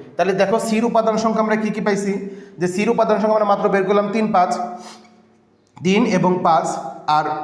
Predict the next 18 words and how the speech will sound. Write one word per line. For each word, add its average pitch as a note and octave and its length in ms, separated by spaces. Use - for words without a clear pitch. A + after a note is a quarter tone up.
বির G3+ 260
উপাদান G3 360
সংখ্যা G#3+ 260
আমাদের G3+ 300
কি? G#3+ 100
বির G3+ 160
উপাদান G3+ 360
সংখ্যা A3 320
আমরা G3 220
পাইছিলাম G3 380
শুধু F#3 220
পাঁচ। A2 180
তাহলে G#3+ 260
দেখো A3 260
এখানে F#3+ 220
হলো G3 120
পাঁচ, A#2 180
তাহলে G#3 240